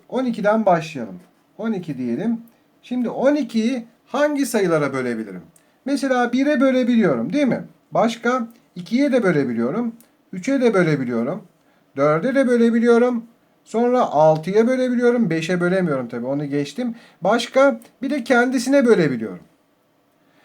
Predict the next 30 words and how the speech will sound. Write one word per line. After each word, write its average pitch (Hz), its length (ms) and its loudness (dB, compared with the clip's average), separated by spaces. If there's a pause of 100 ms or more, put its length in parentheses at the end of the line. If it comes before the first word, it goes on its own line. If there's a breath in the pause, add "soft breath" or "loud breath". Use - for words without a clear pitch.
(280 soft breath)
Peki 240 280 -4
on 226 220 4
sekizi 269 420 0
kimlere 180 480 2
bölebiliyorum? 151 800 2 (180)
On 196 180 -2
sekiz 151 360 -8
eşittir 156 500 -8
diyelim. 196 280 -2
Tabii 240 440 -4
bire 226 340 0
bölünüyor 277 520 4
o - 20 -10
da. 95 160 -10 (400 soft breath)
İkiye 269 340 -2
de 262 120 2
bölünüyor. 165 520 0 (380 soft breath)
Üçe 262 280 -2
de 240 120 2
bölünüyor. 123 400 -2 (1300 soft breath)
Peki 226 280 -2
dörde 240 360 6
bölünüyor 240 360 6
mu? 277 320 2
Hayır. 151 520 2 (260)
Başka? 254 480 0
Beşe? 226 360 2
Hayır. 190 420 0
Altıya 233 600 2
bölünebiliyor. 165 760 2